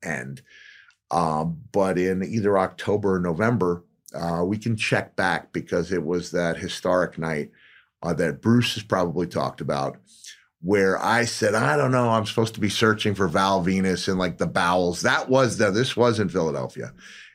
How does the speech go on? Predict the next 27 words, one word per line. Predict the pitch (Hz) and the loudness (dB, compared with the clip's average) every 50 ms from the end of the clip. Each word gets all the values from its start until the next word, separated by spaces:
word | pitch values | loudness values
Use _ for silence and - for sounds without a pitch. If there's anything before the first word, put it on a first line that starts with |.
| _ _ - | _ _ -2
And | 110 107 107 | 0 0 0
he | 101 95 | 0 0
takes | - 123 117 110 - | 0 0 0 0 2
me, | 117 107 | 2 2
like, | 101 98 92 80 - | 4 2 0 -2 -2
to | 98 98 | -4 -2
this, | 90 90 90 87 - - | -2 -2 -2 -4 -4 -6
you | - 107 113 110 | -4 -2 0 0
know, | 95 85 78 80 78 | 0 0 -2 -2 -4
the | 80 90 78 | -4 -4 -4
seedy, | - - - - 123 113 110 104 98 104 101 98 98 98 98 98 98 92 | -4 -4 -2 -2 0 0 2 0 0 0 0 0 0 2 2 0 0 0
uh, | 92 92 90 87 87 85 80 71 65 - _ - - _ _ _ _ _ _ _ _ _ _ _ _ _ - - - - - - - - _ _ | 0 0 0 0 0 0 -2 -4 -8 -14 _ -20 -20 _ _ _ _ _ _ _ _ _ _ _ _ _ -20 -20 -18 -20 -20 -20 -20 -20 _ _
uh, | - - 90 87 85 78 76 73 73 64 50 55 | -4 0 0 2 2 2 0 0 -2 -2 -4 -2
it's | 80 95 92 - - | -2 -2 -2 -4 -8
kinda, | - - 117 107 95 90 85 - | -6 -2 -2 0 0 0 0 0
you | 101 110 104 | 0 0 2
know, | 90 | 2
like, | 87 87 80 | 0 0 0
uh, | 73 71 76 87 | -2 -2 -4 -2
the | 98 98 | -2 -2
bowels, | 87 - - 90 80 80 85 82 73 71 71 73 73 - | -2 0 0 0 2 2 0 0 0 -2 -2 -4 -6 -6
the | 85 90 | -4 -4
inner | 87 87 87 85 | -2 0 0 -2
workings, | 80 78 76 73 - 73 73 73 73 - - 80 | -2 -2 -4 -6 -8 -8 -8 -8 -8 -8 -8 -8
you | 73 71 | -8 -6
know, | 69 76 78 80 | -6 -4 -4 -4
his | 80 80 76 | -4 -6 -8